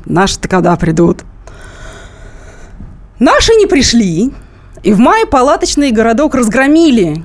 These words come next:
людей избивали, там были огнестрелы. И Лариса Веленовна успела убежать в Россию.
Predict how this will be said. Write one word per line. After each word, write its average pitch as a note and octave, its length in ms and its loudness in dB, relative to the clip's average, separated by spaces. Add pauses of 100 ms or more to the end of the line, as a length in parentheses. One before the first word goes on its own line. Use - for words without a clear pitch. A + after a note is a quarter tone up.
(120)
людей C4 400 2
избивали, A3 800 2
там G#3+ 200 2
были A#3+ 220 2
огнестрелы. A3 1120 0 (1500)
И A#4+ 140 2
Лариса D#4 320 0
Веленовна C#4 460 2
успела C4 420 0
убежать F3+ 340 -2
в - 40 -6
Россию. F3+ 580 -6